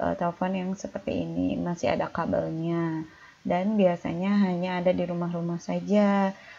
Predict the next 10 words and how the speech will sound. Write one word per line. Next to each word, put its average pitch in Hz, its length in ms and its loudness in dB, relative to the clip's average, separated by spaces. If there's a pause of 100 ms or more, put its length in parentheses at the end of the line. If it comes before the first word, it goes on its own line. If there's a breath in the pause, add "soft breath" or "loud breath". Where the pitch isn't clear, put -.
(120)
Kalau 175 220 -4
misalnya 170 480 -4
kabelnya 165 480 -6
terputus, 180 800 -4
itu - 160 -2
biasanya 185 560 -2
tidak 170 320 -2
bisa 202 640 0 (320 loud breath)
digunakan 165 720 -4 (160)
ya. 185 160 2